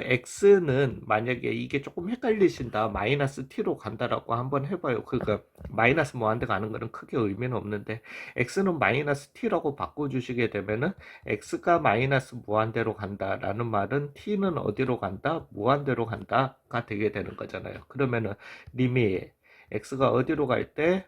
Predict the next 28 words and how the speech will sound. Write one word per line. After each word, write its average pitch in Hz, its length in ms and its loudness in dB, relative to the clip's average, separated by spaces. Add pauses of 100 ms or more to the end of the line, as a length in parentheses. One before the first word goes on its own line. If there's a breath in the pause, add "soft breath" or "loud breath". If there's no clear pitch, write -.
(120)
무한대로 117 580 2
갈 85 300 -4
때 113 340 0 (420 loud breath)
일 185 380 2
빼기 208 640 -2 (220)
T분의 160 880 0
일에 151 480 2 (460 loud breath)
빼기 185 580 0 (100)
T가 160 320 0
되게 104 240 -2
되는 - 280 -12
거예요. 107 280 -14
그죠? 131 280 -10
그러면 202 300 -2
꼴맞춤 220 460 -4
다 - 180 -14
끝난 269 280 -6
거잖아요. 98 500 -4
그러면 117 460 -4
얘는 107 320 -2
얼마다? 107 440 -6 (100)
이다. 127 340 -4
요렇게 - 380 -8
결론 117 320 -6
나는 117 280 -8
거예요. - 220 -12 (380 loud breath)
그 143 100 -12
다음에 143 400 2